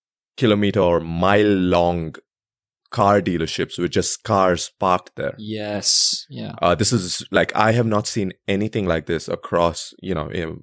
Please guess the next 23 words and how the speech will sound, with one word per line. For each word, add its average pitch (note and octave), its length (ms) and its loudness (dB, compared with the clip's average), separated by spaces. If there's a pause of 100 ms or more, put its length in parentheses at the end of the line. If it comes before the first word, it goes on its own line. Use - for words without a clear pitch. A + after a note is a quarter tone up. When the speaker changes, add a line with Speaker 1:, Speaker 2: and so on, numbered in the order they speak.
Speaker 1:
growing E2+ 260 -4
up D#2+ 120 -8
in F#2+ 80 -6
India G#2+ 400 2
or F#2 80 2
wherever, F#2+ 380 2
right? E2+ 300 0 (280)
You G2+ 80 -2
do G2 120 2
not B2 200 4
see - 300 0
this. - 380 -6 (380)
Like, F2+ 220 -2
only B2+ 280 4
in A#2 60 2
the F#2+ 100 0
U G2+ 160 4
S, G2+ 120 -2
you G#2 60 0
literally G#2+ 320 2
have, F#2 300 0
like, E2+ 180 -4
a E2+ 60 -6